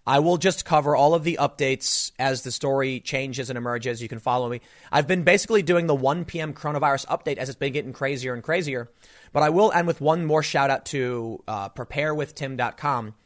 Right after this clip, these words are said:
These guys have emergency food supplies. I mean this sincerely when I say I rarely ever do this, but I really do think that,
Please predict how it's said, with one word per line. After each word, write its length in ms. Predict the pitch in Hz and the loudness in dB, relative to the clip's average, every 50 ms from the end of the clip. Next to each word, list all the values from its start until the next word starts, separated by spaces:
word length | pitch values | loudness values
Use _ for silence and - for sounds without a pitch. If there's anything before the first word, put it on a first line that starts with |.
| _ _ _ _ _ - _ _ | _ _ _ _ _ -20 _ _
These 220 | - 139 156 147 - | -2 -2 -2 0 2
guys 400 | 165 151 147 147 147 147 - - | 4 4 6 6 4 2 -2 -2
have 320 | 131 131 131 131 127 - | -2 0 0 0 -2 -4
emergency 500 | 95 123 127 135 147 143 156 143 156 147 | -6 -6 -2 -2 -2 -2 -2 -2 -4 -6
food 240 | 143 - 127 120 113 | -4 -4 -6 -6 -6
supplies. 560 | - 113 - 123 110 110 110 107 101 - - _ _ _ _ _ _ - | -8 -10 -4 -4 -2 -2 -2 -4 -8 -12 -16 _ _ _ _ _ _ -6
I 120 | 101 123 | -4 -4
mean 180 | 127 147 160 180 | -2 -2 -2 -2
this 120 | 190 - | -2 -2
sincerely 420 | - 175 156 - 170 160 160 160 160 | -4 -6 -4 -2 -2 0 0 0 0
when 100 | 156 151 | 0 -2
I 60 | 139 | -2
say 200 | - - 143 139 | -2 -2 -2 -2
I 120 | - 120 | -2 -4
rarely 560 | 117 107 113 117 131 139 156 165 170 170 165 - | -4 -4 -4 -2 0 0 0 0 0 -2 -2 -2
ever 260 | 143 143 147 147 135 | -2 0 0 -2 -2
do 180 | 117 123 117 | -2 -4 -4
this, 360 | 110 117 113 113 - - - - - _ _ _ _ _ _ - | -2 -4 -4 -4 -4 -6 -8 -8 -12 _ _ _ _ _ _ 0
but 100 | 139 139 | 2 2
I 60 | 131 | 2
really 340 | 127 139 170 175 185 180 165 | 2 2 0 2 2 0 0
do 160 | 139 165 156 | 0 -2 -2
think 380 | 151 - 147 143 139 131 - | 0 0 0 0 0 -4 -6
that, 280 | - 131 127 127 107 | -4 -2 0 0 0